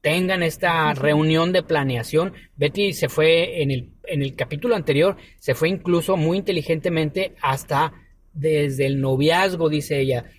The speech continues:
Speaker 1: Desde el noviazgo, si es posible, tengan esta, eh, negociación,
Speaker 2: Esta plática,
Speaker 1: esta plática
Speaker 2: claro.
Speaker 1: de ver si es posible.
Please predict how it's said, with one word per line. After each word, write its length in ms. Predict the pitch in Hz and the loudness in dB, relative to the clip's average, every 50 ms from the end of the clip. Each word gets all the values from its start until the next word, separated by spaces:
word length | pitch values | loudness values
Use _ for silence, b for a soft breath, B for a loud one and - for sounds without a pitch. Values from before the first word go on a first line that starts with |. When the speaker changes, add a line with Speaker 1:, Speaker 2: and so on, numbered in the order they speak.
| B B _ | B B _
Speaker 1:
Desde 320 | 147 147 147 147 143 151 147 | -2 0 0 2 2 0 0
el 80 | 151 147 | 0 0
noviazgo, 500 | 143 139 143 156 170 190 214 208 220 202 | 0 0 2 2 2 2 2 2 2 0
si 120 | - 196 | 0 -2
es 60 | 180 165 | -4 -2
posible, 680 | - 175 156 - - 165 180 190 190 185 190 196 175 b b b b b b _ _ _ _ _ _ _ _ _ _ | -2 -2 -2 -2 -2 -4 -4 -2 -2 0 0 -2 -2 b b b b b b _ _ _ _ _ _ _ _ _ _
tengan 420 | - 196 214 233 233 240 220 202 | -2 0 2 2 2 2 2 0
esta, 680 | 190 180 175 - - 202 190 185 185 170 160 143 127 120 - - - - _ _ _ - - | -2 -4 -4 -4 -2 -2 0 2 2 2 2 2 0 -4 -8 -12 -18 -20 _ _ _ -6 -2
eh, 440 | 170 156 151 143 139 135 135 139 151 | 2 2 2 2 2 0 0 -2 -4
negociación, 880 | 180 165 165 170 156 156 151 139 - - 131 123 123 - 156 156 160 175 | -4 -2 0 2 2 2 2 2 2 0 0 0 0 0 2 2 4 4
Speaker 2:
Esta 100 | 233 214 208 - | 4 2 2 0
plática, 340 | - - 370 - - - 285 | -4 -8 -12 -12 -10 -8 -6
Speaker 1:
esta 240 | 269 262 185 - - | -4 -2 -2 -2 0
plática 440 | 160 156 160 165 - 214 202 185 185 | 2 2 2 2 0 -2 -6 -4 -2
Speaker 2:
claro. 280 | 202 208 220 208 - - _ _ _ _ _ _ _ _ _ _ _ _ _ _ _ - | -2 -2 -2 -4 -8 -14 _ _ _ _ _ _ _ _ _ _ _ _ _ _ _ -6
Speaker 1:
de 180 | 156 147 151 | -2 0 2
ver 180 | 151 151 151 143 | 2 2 0 0
si 120 | - 170 | -2 -2
es 80 | 160 135 | -2 0
posible. 540 | - 165 143 - - 135 131 123 117 B | 0 -2 -2 -2 -2 -2 -2 -2 -2 B